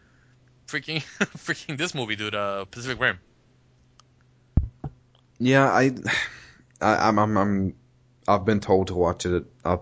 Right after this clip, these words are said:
Speaker 2: a ton of times. So, you know, the last, I think the last anime I actually fully watched was, um,
Speaker 1: Fullmetal
Speaker 2: Bak-
Speaker 1: Alchemist, right? Didn't
Speaker 2: Well,
Speaker 1: you watch that not too long ago?
Speaker 2: I watched Fullmetal Alchemist Brotherhood. Um,
Speaker 1: So good.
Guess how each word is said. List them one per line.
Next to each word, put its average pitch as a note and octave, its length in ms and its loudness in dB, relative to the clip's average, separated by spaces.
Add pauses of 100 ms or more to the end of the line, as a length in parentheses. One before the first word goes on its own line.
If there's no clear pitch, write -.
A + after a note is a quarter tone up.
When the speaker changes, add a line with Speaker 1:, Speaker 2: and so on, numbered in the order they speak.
(200)
Speaker 2:
a - 100 4
ton - 280 0
of F2+ 100 2
times. F2 480 0
So, F2 260 -2 (640)
you F2 80 -2
know, F2 100 2
the F2+ 60 2
last, F#2+ 300 6
I F2+ 40 0
think G2 180 0
the E2+ 80 0
last F#2 420 4
anime E2+ 300 0
I D#2+ 120 2
actually E2 480 0
fully E2 260 2
watched D#2+ 420 4
was, F2 240 0
um, G2 520 0 (800)
Speaker 1:
Fullmetal G2+ 120 2
Speaker 2:
Bak- F#3+ 240 6
Speaker 1:
Alchemist, B3 420 0
right? A3+ 260 2
Didn't - 180 2
Speaker 2:
Well, - 160 8
Speaker 1:
you D#4 60 0
watch D#4 200 0
that D4+ 80 -2
not D4+ 120 0
too - 80 -6
long D4+ 200 -2
ago? D#4 100 0
Speaker 2:
I B2 60 10
watched D3 360 6
Fullmetal D#3 320 6
Alchemist B2+ 320 2
Brotherhood. A2 800 4
Um, F2+ 460 0
Speaker 1:
So - 400 -12
good. F#2 320 -14